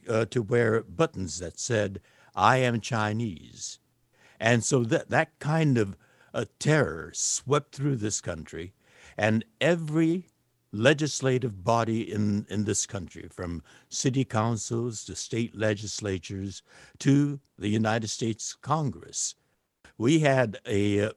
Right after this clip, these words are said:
attorney general here in California, the top, uh, lawyer who, um, was, uh,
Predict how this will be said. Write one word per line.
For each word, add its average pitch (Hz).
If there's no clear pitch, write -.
attorney 143
general 107
here 92
in 87
California, 87
the 98
top, 135
uh, 120
lawyer 104
who, 98
um, 87
was, 104
uh, 107